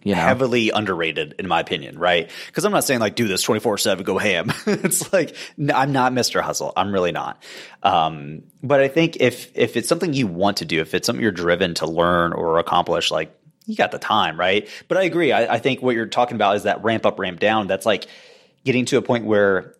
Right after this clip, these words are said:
Speaker 2: you're in a state of flow that allows you to actually work on that problem or that thing. And that does take time. That's not an easy thing to do, but that's where, you know, chunking projects or, or tasks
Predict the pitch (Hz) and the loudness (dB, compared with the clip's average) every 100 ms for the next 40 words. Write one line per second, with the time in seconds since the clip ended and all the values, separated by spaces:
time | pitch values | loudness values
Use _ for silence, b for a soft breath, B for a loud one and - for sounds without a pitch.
0 | _ 117 117 120 113 - - 107 95 - | _ 0 2 2 2 0 0 0 0 -4
1 | - 90 90 135 139 - _ 110 101 95 | 0 4 4 2 -2 -18 _ 2 4 4
2 | 104 107 98 - 92 95 107 98 87 - | 2 -2 -4 -2 -2 -2 -2 0 0 0
3 | 98 85 - 85 110 117 98 92 64 92 | 0 0 2 2 2 2 2 2 0 -2
4 | 90 147 202 _ 170 170 151 170 107 - | -2 -4 -10 _ 0 2 2 0 0 -2
5 | 73 - 107 107 113 107 117 107 101 107 | -6 -4 -2 0 0 2 0 0 0 -2
6 | 90 95 101 92 110 135 123 98 - 107 | 0 0 0 2 2 2 0 0 -6 -6
7 | 87 - 113 110 98 90 80 _ _ _ | -4 -4 -4 -2 -2 -2 -8 _ _ _
8 | - 98 95 98 78 - - 98 90 87 | 0 0 2 -2 -2 -4 -4 -2 0 0
9 | 90 85 - 98 85 - - | -2 -6 -2 0 2 0 -4